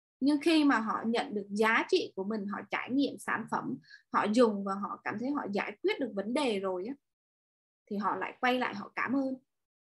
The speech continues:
Đúng không? Đúng không? Có thể cái người khách hàng của các anh chị chia sẻ họ ngay bây giờ họ chưa mua đâu, nhưng mà tương lai họ sẽ mua.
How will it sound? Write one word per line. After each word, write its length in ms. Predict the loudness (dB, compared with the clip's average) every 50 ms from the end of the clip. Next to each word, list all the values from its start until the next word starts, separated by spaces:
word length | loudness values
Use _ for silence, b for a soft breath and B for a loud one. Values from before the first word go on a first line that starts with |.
| _ _ _
Đúng 200 | -6 -6 -4 -4
không? 120 | -4 -4 -6 -10 _ _ _ _ _ _ _ _ _ _ _ _
Đúng 160 | -6 -4 -2 0
không? 160 | -2 -2 -4 -8 _ _ _ _ _ _ _ _ _ _ _ _ _ _ _
Có 140 | 2 2 2
thể 440 | 2 0 0 0 -2 -2 -2 -4 -6 -8 _ _
cái 120 | 0 4 6
người 220 | 6 6 6 4
khách 180 | 0 -2 0 2
hàng 240 | 2 2 2 0 -2
của 80 | -6
các 140 | -4 -4 -2
anh 120 | -2 -2 -2
chị 160 | -4 -6 -4
chia 160 | 0 0 0 0
sẻ 240 | 0 -4 -6 -6
họ 200 | -4 -6 -6 -4 -2
ngay 160 | -2 -2 0
bây 200 | 0 0 -2 0
giờ 180 | 0 0 -2 -2
họ 100 | -4 -8 -6 -2
chưa 140 | 0 0
mua 260 | 2 2 2 2 2 0
đâu, 120 | -2 -4 -8 _ _ _ _ _ _ _ _ _ _ _ _ _
nhưng 180 | 0 2 4 4
mà 160 | 4 4 2 2
tương 220 | 2 4 6 6
lai 180 | 6 6 6 4
họ 180 | 4 2 0 -2
sẽ 160 | -4 -4 -2
mua. 380 | 0 2 4 4 4 2 0